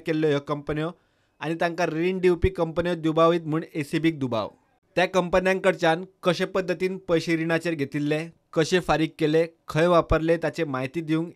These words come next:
एक चान्स एसीबी कवळेकार जोडप्याक दिवपाची आसा.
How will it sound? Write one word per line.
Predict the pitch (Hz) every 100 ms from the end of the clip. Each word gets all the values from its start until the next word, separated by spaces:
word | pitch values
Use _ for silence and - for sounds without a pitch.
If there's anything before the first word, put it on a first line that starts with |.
| -
एक | 165 165 -
चान्स | 156 165 - _ 170
एसीबी | 147 170 156 175 -
कवळेकार | 156 151 160 170
जोडप्याक | 165 147 - 151
दिवपाची | 143 135 127 -
आसा. | 107 104